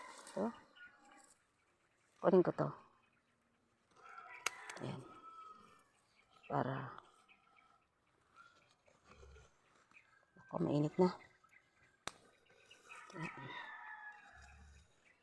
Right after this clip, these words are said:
Ayan. Patuloy pa rin sila sa pamunga.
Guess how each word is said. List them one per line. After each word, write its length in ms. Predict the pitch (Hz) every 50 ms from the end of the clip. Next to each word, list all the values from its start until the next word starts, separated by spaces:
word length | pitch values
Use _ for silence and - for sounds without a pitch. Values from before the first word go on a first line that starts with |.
| _ _ - - - _ - - - - - _ _ _ _ _ _ _ - - - - - - - - - - - - - - - - - - - - _ - - - - - -
Ayan. 180 | 180 170 170 - - - - - - - - _ _ _ - - - - - - - - - - _ - - 135 135 - - - - - - - - - - - - - - - - - - _ _ _ _ _ _ _ _ _ _ _ _ _ _ - - - _ - - - - - - - - - _ - - - - - - - - - _ _ _ - - - _ _ _ -
Patuloy 400 | - - - 160 156 160 156 147
pa 80 | - 151
rin 160 | 165 165 165
sila 160 | - 156 139
sa 160 | - - 170 -
pamunga. 640 | 165 160 165 170 175 196 208 202 185 185 185 -